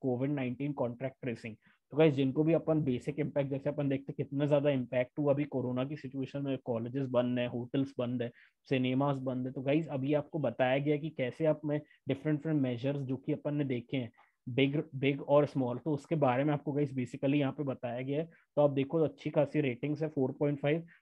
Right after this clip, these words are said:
और सिक्स thou-, सिक्सटी वन थाउजेंड सिक्सटी एट स्टूडेंट्स यहाँ पे एनरोल कर चुके गाइस। तो अमेजिंग course होने वाला है, जिनको भी enroll करना आप directly यहाँ पे एनरोल कर सकते हैं, हर चीज आपको यहाँ पे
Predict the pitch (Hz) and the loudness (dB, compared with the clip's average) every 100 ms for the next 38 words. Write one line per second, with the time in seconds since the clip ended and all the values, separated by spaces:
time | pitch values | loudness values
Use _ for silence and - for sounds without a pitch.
0 | _ 147 147 156 156 - 143 135 139 - | _ -4 -2 -2 -4 -4 0 0 -4 -6
1 | 160 147 151 156 147 160 147 - 147 143 | 0 0 2 2 0 -2 -6 -6 -6 -4
2 | 143 151 139 151 147 135 165 147 131 135 | -6 -2 0 2 2 2 4 4 4 0
3 | 135 127 117 127 117 110 _ _ _ _ | -2 -6 -8 -12 -10 -12 _ _ _ _
4 | _ _ _ _ _ 139 135 127 156 156 | _ _ _ _ _ 2 4 4 2 2
5 | 156 151 147 143 151 143 165 - - - | 0 2 0 4 4 4 0 -4 -20 -2
6 | 139 139 151 165 156 139 147 156 147 156 | 0 2 4 6 4 4 2 2 2 2
7 | 135 123 127 151 147 139 156 131 120 135 | 2 2 0 2 2 2 2 2 0 -2
8 | 147 147 - 156 165 - 156 147 - 160 | -4 -6 -6 0 0 2 0 0 0 0
9 | 139 127 - | 0 -2 -6